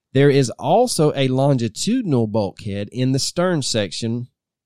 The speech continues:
where there was none on the original plans of either vessel. The position of this mysterious bulkhead suggests a temporary repair had been carried out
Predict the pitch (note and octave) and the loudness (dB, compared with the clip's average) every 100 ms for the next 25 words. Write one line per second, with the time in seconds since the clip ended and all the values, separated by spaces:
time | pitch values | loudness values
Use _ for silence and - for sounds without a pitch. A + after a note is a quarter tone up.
0 | _ B2 C3 B2 B2 A#2+ A#2+ A2+ A#2 A#2 | _ 2 4 4 2 2 2 0 0 0
1 | C3 D3 C#3+ - C#3 G3 G3 D3+ C#3 B2+ | 2 2 2 -2 0 2 2 2 2 2
2 | C3 B2+ C3 B2 A#2 A2 G#2+ A2 A2+ - | 2 2 -2 -2 -4 -2 -2 -4 -4 -8
3 | _ - A#2+ A2+ - _ C#3 E3 E3 C#3 | _ -4 -4 -4 -10 _ -6 -4 -2 2
4 | C#3+ C#3+ C3+ C3 D3+ - - - _ _ | 4 2 0 0 0 0 -6 -10 _ _
5 | _ _ _ _ _ _ _ _ _ _ | _ _ _ _ _ _ _ _ _ _
6 | _ _ - A2+ B2+ A#2 F#3+ - G#3 - | _ _ -6 0 0 2 2 2 -2 2
7 | D3+ C3+ C3+ B2 - - A#2+ B2 - - | 2 4 2 0 -4 -8 0 0 0 0
8 | D3 C3 A2+ G#2 G#2+ G2 - F#2 F#2 G2 | 2 2 0 -2 -2 -2 -4 -6 -6 -6
9 | - B2 G#2 C3 F3+ C#3+ C3+ - A#2+ A#2+ | -4 -4 -4 0 2 0 -2 -6 -4 -4
10 | - - E3+ D#3+ C#3 C3 A#2+ A2+ G2+ F2+ | -2 -4 -2 -2 0 0 0 -2 -4 -6
11 | G2+ - F3+ G3 C3+ A#2+ A#2+ A2+ G#2+ G#2 | -8 -8 -6 -4 -4 -4 -4 -4 -4 -6
12 | - B2+ G#2+ G2+ D#3 C3 - | -6 -2 -2 -2 -2 -2 -4